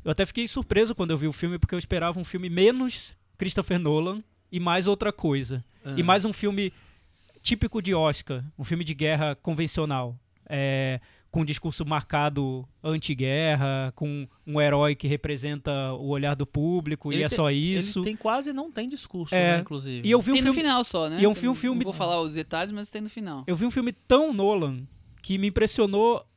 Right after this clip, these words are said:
Speaker 1: a maneira como ele é parecido com os anteriores e não como ele, ele é diferente dos anteriores.
Speaker 3: Ou a maneira como é, ele é capaz de pegar uma história real e colocar dentro do típico cinema
Speaker 1: Exato.
Speaker 3: dele.
Speaker 1: Eu acho que ele fez um filme tão dele ali que eu comecei a acreditar que sim, o Nolan tem uma marca, tem um,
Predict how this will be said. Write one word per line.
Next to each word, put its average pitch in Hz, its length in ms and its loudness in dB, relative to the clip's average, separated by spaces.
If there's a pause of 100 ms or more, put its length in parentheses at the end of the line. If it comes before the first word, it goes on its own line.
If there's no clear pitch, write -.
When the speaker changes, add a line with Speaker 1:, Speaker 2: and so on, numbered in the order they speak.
(160)
Speaker 1:
a 196 80 0
maneira 196 320 0
como 220 160 -4
ele 220 100 0
é 214 40 -2
parecido 269 680 0
com 254 120 -6
os 220 120 -2
anteriores 190 520 0
e 175 60 0
não 185 180 -2
como 240 260 -2
ele, 214 240 0
ele 196 160 0
é 190 40 2
diferente 196 600 2
dos 156 160 0
anteriores. 156 280 2
Speaker 3:
Ou 254 60 4
a 254 40 0
maneira 262 220 2
como 294 140 -4
é, 285 60 -2 (200)
ele 240 140 -2
é 269 40 4
capaz 254 560 6
de 202 100 -2
pegar 208 260 6
uma 214 160 4
história 208 300 4
real 202 320 4
e 240 40 2
colocar 226 280 2
dentro 240 260 -4
do 233 100 -8 (460)
típico - 400 -2
cinema 269 240 4
Speaker 1:
Exato. 262 360 8
Speaker 3:
dele. 202 200 6
Speaker 1:
Eu 190 80 6
acho 214 140 2
que 285 60 0
ele 233 60 -2
fez 247 180 -2
um 262 60 -2
filme 269 320 -4 (140)
tão 311 240 2
dele 196 600 2
ali 175 360 -2
que 226 240 -4
eu 233 160 2
comecei 247 380 0
a 240 60 -2
acreditar 233 440 -4
que - 120 -14
sim, 240 340 0
o 175 140 2
Nolan 196 320 -2
tem 233 180 0
uma 254 160 -4
marca, 170 400 -2
tem 190 220 -6
um, 220 200 -10